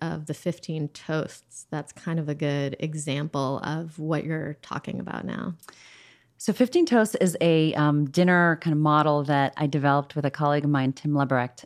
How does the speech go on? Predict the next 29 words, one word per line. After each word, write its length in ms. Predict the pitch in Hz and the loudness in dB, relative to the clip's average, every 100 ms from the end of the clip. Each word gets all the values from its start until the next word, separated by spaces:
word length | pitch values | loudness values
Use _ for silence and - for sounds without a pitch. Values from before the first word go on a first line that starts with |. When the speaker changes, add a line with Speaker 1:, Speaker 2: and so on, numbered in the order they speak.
| - | -2
Speaker 2:
And 400 | 147 147 147 139 | 2 2 2 0
we 180 | 175 180 | 0 0
were 440 | 156 147 143 143 - - - 151 | 2 2 2 -2 -6 -20 -20 -2
both 340 | 156 160 165 156 | 2 2 0 0
on 100 | 151 | 0
a 60 | |
council 540 | - 160 151 - 147 139 | 0 0 0 0 0 0
at 100 | 139 | -2
the 220 | 139 139 | -2 0
World 200 | 147 147 | 0 -2
Economic 400 | 143 147 143 143 | -2 -2 -2 -4
Forum, 440 | - 139 131 135 _ - - - | -2 0 0 -2 _ -20 -16 -2
um, 440 | 147 143 139 139 _ - - - | 0 2 2 0 _ -20 -18 -6
called, 480 | 165 151 147 135 - | 2 2 2 -2 -6
uh, 380 | 139 127 123 120 120 | -2 0 0 -2 -4
the 100 | 131 | -4
Global 560 | 151 180 190 185 180 | 0 2 4 2 2
Agenda 420 | - 135 156 160 156 | -2 0 2 2 0
Council 840 | 139 139 143 - 135 131 131 139 _ | 2 0 0 0 2 2 -2 -6 _
for 160 | - 156 | -2 2
New 160 | 160 | 4
Models 460 | 170 147 139 143 139 | 4 4 2 0 -2
of 120 | 127 | -2
Leadership. 520 | 135 127 123 - - - | 0 0 -4 -8 -10 -2
<laughs> 80 | |
Uh, 240 | 160 156 156 | 2 2 2
total 320 | - 180 269 | 0 6 6
mouthful. 720 | 190 180 175 - - 147 160 | 8 6 4 2 2 2 2
<laughs> 60 | - | 0